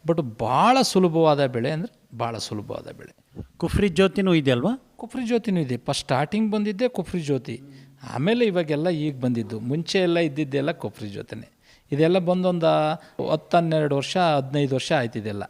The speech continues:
Speaker 1: ಹದಿನೈದು ಮೂವತ್ತ್ಮೂರು, ಆ, ಬಂದೊಂದು ಹದಿನೈದು ವರ್ಷ ಆಯ್ತು. ಅದಕ್ಕಿಂತ ಆಮೇಲೆ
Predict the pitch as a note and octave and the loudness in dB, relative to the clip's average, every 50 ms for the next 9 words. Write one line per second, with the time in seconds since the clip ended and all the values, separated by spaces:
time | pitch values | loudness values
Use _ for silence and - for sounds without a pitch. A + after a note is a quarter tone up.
0 | - A#2+ A#2+ A#2+ A#2 A#2 B2 B2+ B2 B2 B2 B2 B2 A#2+ A#2 - - B2 A#2+ A#2+ | -2 0 0 0 0 0 0 0 0 0 0 0 0 -2 -2 -2 -4 -4 -2 -2
1 | A2+ A#2 A#2+ C3+ - - - _ - B2+ B2 A#2+ A2+ B2 B2 B2 A#2+ A#2+ A#2 A#2 | -2 -2 -4 -6 -8 -16 -20 _ -2 0 0 2 2 2 4 4 4 4 4 4
2 | A#2 A2+ A2+ A#2+ A#2+ A#2 G#2+ A#2 A2 - - A2 G#2 - - A#2+ A2+ A2 A2 B2+ | 2 0 2 2 2 2 2 0 -2 0 -2 -2 -2 0 0 0 0 0 -2 -4
3 | A#2+ - - A#2+ A#2+ A#2 B2+ A#2+ A#2 A2 A#2 B2+ C3 B2+ B2 A#2+ C3 D3 D3+ - | -4 0 0 0 0 2 2 0 2 2 2 4 4 4 4 2 0 0 -2 -6
4 | - - - | -14 -20 -20